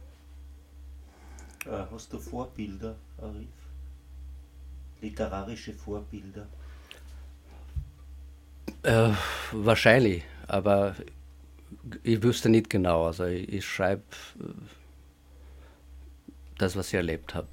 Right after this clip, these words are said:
Speaker 1: Und was liest du gerade?
Speaker 2: Das weiß ich auch nicht. Also es, es ist ein Teil vom, äh,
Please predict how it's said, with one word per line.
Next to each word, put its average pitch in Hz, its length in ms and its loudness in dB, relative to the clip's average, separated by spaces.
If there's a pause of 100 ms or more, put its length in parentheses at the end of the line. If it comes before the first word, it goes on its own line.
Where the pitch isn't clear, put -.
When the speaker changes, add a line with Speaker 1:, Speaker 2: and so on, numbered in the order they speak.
(2000)
Speaker 1:
Und 104 260 -10
was 92 220 -4
liest 110 400 -4
du 123 80 -10
gerade? 113 480 -6 (1600)
Speaker 2:
Das 104 640 -2
weiß 101 320 -2
ich 113 60 -2
auch 98 80 -2
nicht. 85 260 -8
Also 92 200 -8
es, 87 200 -8
es - 160 -20
ist - 360 -12
ein 101 180 -6
Teil 104 460 -2
vom, 104 640 -4 (400)
äh, - 40 -14